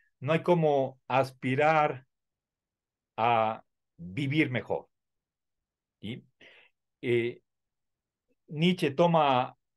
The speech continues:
algunas ideas de Darwin, pero no esa idea de que en la evolución o con y por la evolución se pasa de formas más simples a más complicadas.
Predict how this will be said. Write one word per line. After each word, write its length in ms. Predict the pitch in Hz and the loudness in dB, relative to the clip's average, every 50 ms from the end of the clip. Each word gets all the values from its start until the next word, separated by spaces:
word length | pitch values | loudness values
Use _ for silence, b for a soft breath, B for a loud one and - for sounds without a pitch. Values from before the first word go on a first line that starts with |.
| _ _ | _ _
algunas 540 | - 120 131 135 139 180 185 185 165 139 143 | 0 0 0 2 2 2 4 4 2 0 0
ideas 360 | 139 135 156 170 160 151 131 | -2 0 2 4 4 4 2
de 80 | 123 110 | 0 0
Darwin, 580 | 104 147 185 202 175 165 170 180 185 180 - - _ _ _ _ _ _ _ | 2 4 4 4 2 0 -2 -2 -2 -6 -8 -12 _ _ _ _ _ _ _
pero 680 | - 131 131 131 135 131 127 127 127 127 131 131 - _ _ _ _ - | 0 0 2 2 2 2 2 2 2 0 -2 -6 -12 _ _ _ _ -14
no 600 | 123 120 127 131 139 165 190 202 208 - - - - | -8 -6 -4 -2 2 4 4 6 4 4 0 0 2
esa 280 | 151 175 180 185 165 151 | 2 2 4 2 2 2
idea 320 | 147 151 165 175 165 165 | 2 2 2 2 4 4
de 160 | 160 156 143 | 2 0 -2
que 440 | 135 151 139 135 131 131 135 139 - - - _ _ _ _ _ _ | -2 0 0 0 0 0 -2 -6 -10 -14 -20 _ _ _ _ _ _
en 180 | - 147 147 135 | -4 -2 0 2
la 160 | 123 120 135 | 4 6 6
evolución 720 | 165 208 220 226 214 208 180 175 - - 196 202 208 202 180 | 6 8 8 8 6 6 6 2 2 4 4 4 4 2 0
o 180 | - 120 113 - | -2 -2 -4 0
con 320 | - 147 170 185 190 196 | 2 4 4 4 4 2
y 140 | 185 139 135 | -2 -4 -6
por 360 | 127 - 147 160 180 180 160 | -2 2 4 4 4 4 4
la 100 | 160 156 | 2 2
evolución 760 | 156 151 151 160 151 160 156 - 196 202 208 196 190 196 185 b b b b b | 2 2 2 0 -2 -2 -4 0 2 2 2 2 0 -4 -10 b b b b b
se 180 | b - - 139 | b -6 -6 -4
pasa 360 | 131 - 175 180 175 - 165 | 0 4 4 4 4 2 0
de 120 | 151 139 127 | 0 0 0
formas 720 | - - 165 170 160 156 156 147 139 127 - - - - - | 0 2 2 2 2 2 0 0 0 -2 -4 -8 -16 -18 -16
más 800 | 143 127 117 123 131 147 160 175 180 170 - - - - - _ _ _ - | -12 -10 -8 -4 0 2 4 4 4 2 -2 -8 -16 -18 -20 _ _ _ -20
simples 840 | 101 - - - - 214 226 202 165 - 190 196 196 185 - - - - _ - | -18 -16 -8 -4 -2 -2 -2 -2 -2 0 2 2 2 0 -2 -8 -18 -16 _ -4
a 160 | 104 117 117 | -2 -2 0
más 260 | 123 143 160 160 160 | 2 2 0 0 0
complicadas. 720 | - 156 139 131 147 139 - 208 202 170 95 90 - - | -4 -8 -8 -6 -6 0 2 4 4 4 2 -2 -8 -14